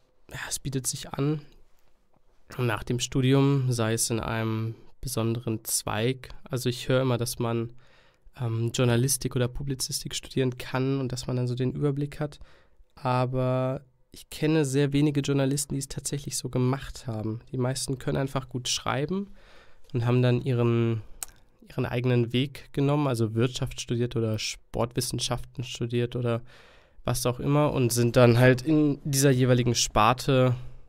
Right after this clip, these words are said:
ja, so eine Art Experte geworden, sag ich mal. Ähm, also ich glaub, Journalistik oder so zu studieren ist nicht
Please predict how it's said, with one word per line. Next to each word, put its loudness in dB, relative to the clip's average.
ja, -2
so -4
eine -2
Art -4
Experte 0
geworden, -2
sag -4
ich -10
mal. -6
Ähm, -8
also -2
ich -10
glaub, -4
Journalistik 2
oder 2
so -2
zu -6
studieren 0
ist -6
nicht -2